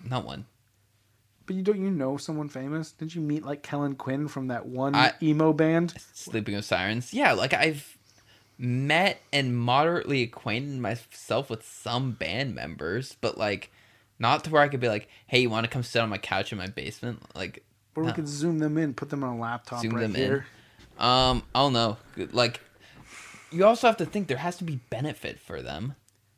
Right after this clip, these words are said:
Speaker 2: Well, it depends on how famous they are. If they're not that famous, then we have the same benefit.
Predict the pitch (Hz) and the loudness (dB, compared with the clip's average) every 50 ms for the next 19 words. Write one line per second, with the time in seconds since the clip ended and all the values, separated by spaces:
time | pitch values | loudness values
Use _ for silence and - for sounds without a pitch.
0 | _ _ _ _ - 269 208 175 151 131 147 147 135 139 127 127 120 113 135 127 | _ _ _ _ -2 2 2 4 4 4 2 2 2 0 -2 -4 -4 -4 -6 -6
1 | 117 113 107 - 120 123 120 107 98 107 117 - - _ _ _ _ _ _ _ | -6 -6 -8 -6 -6 -4 -4 -4 -4 -6 -8 -10 -14 _ _ _ _ _ _ _
2 | _ _ _ _ _ _ _ _ _ _ _ _ _ _ - 127 110 - 147 143 | _ _ _ _ _ _ _ _ _ _ _ _ _ _ -16 -4 0 2 4 4
3 | 135 135 131 135 131 - 127 113 104 - 120 120 123 123 120 113 - - 123 117 | 4 4 4 4 4 2 -2 -4 -4 -8 -10 -10 -8 -8 -8 -8 -8 -8 -6 -6
4 | 117 117 - - - 156 135 127 120 120 113 117 110 - - 120 117 113 113 117 | -6 -8 -10 -12 -10 -8 -4 -4 -4 -4 -4 -6 -8 -8 -8 -8 -6 -6 -6 -8
5 | 117 117 110 107 104 104 - | -8 -8 -10 -10 -12 -14 -14